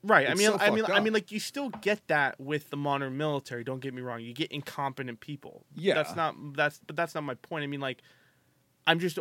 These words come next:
Speaker 1: I'm, I'm blown away if someone has money and they
Speaker 2: Mm-hmm.
Speaker 1: want to make a name for themselves.
Speaker 2: Yep.
Speaker 1: That they can then jump the line and
Speaker 2: Yep.
Speaker 1: just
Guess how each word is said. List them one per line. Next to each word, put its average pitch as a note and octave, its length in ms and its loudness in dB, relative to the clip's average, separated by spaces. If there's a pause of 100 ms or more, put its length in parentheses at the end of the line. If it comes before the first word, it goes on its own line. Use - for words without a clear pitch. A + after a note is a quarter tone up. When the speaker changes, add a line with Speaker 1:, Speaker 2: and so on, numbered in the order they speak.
Speaker 1:
I'm, D#3+ 180 2
I'm D#3+ 180 2
blown F#3 340 0
away E3+ 240 4
if C3+ 80 -2
someone E3+ 220 -6
has E3 160 -4
money C3+ 640 -6 (120)
and C3 100 -10
they C3+ 80 -2
Speaker 2:
Mm-hmm. G2+ 140 -2
Speaker 1:
want D3+ 240 -2
to - 80 -10
make C#3+ 200 -2
a C3+ 40 -4
name C3 300 -6
for B2 120 -12
themselves. - 600 -18 (220)
Speaker 2:
Yep. A#2 200 -2 (180)
Speaker 1:
That C3 120 -8 (140)
they E3 240 6
can F3 300 -4
then C#3+ 360 2 (720)
jump E3 300 -2 (100)
the C#3 80 -6
line B2 640 -2 (500)
and C3+ 460 2 (240)
Speaker 2:
Yep. - 180 -8 (260)
Speaker 1:
just D3+ 320 0